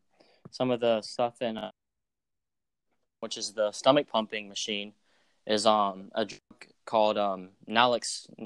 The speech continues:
naloxone. Um, naloxone has saved many lives because it helps treat drug over-, abuse and overdose, which is how, in the book Fahrenheit four five one, Mildred almost dies when she accidentally overdoses.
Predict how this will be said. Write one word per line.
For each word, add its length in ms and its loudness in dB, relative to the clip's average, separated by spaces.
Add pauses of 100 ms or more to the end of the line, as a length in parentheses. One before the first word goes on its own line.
(280)
naloxone. 580 -4 (540)
Um, 180 2
naloxone 460 4
has 240 2
saved 240 4
many 180 0
lives 320 2
because 400 -6
it 160 -4
helps 320 -4
treat 260 -4
drug 380 0
over-, 380 -4
abuse 340 2
and 80 0
overdose, 520 0 (360)
which 160 -2
is 120 -2
how, 280 8
in 160 -2
the 60 -2
book 200 6
Fahrenheit 380 -4
four 160 -2
five 220 2
one, 320 -2 (340)
Mildred 320 4
almost 380 -4
dies 500 4 (760)
when 140 -8
she 280 0
accidentally 420 -2
overdoses. 640 -4